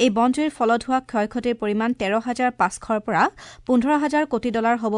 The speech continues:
বুলি অনুমান কৰা হৈছে। সংবাদ মাধ্যমসমূহে প্ৰকাশ কৰা অনুসৰি ক্ষয় ক্ষতিৰ পৰিমাণলৈ লক্ষ্য ৰাখি আমেৰিকাত শীঘ্ৰে বীমাৰ ধন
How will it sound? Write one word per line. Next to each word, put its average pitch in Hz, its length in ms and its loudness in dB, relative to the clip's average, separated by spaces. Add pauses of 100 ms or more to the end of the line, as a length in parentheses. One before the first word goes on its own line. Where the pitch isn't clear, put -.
বুলি 226 200 -2
অনুমান 190 300 -2
কৰা 185 200 -2
হৈছে। 196 240 -6 (440)
সংবাদ 262 320 4
মাধ্যমসমূহে 285 600 2 (100)
প্ৰকাশ 214 240 -4 (100)
কৰা 240 220 2
অনুসৰি 226 340 -4 (120)
ক্ষয় 202 260 -2
ক্ষতিৰ 220 300 -4
পৰিমাণলৈ 220 560 -2
লক্ষ্য 202 320 -6
ৰাখি 254 200 -2 (520)
আমেৰিকাত 302 400 2
শীঘ্ৰে 247 280 -2 (120)
বীমাৰ 226 240 2 (100)
ধন 262 140 2